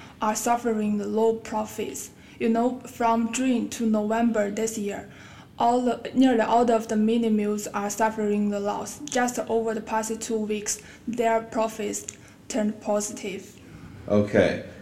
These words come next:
Speaker 2: and so mini mills specifically, uh, we're talking about electric arc furnace production.
Speaker 1: Yeah.
Speaker 2: Uh, what percentage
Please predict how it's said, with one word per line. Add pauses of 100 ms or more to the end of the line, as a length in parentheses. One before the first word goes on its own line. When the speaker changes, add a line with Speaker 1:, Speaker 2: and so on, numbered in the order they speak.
Speaker 2:
and
so
mini
mills
specifically,
uh,
we're
talking
about
electric
arc
furnace
production. (140)
Speaker 1:
Yeah. (160)
Speaker 2:
Uh,
what
percentage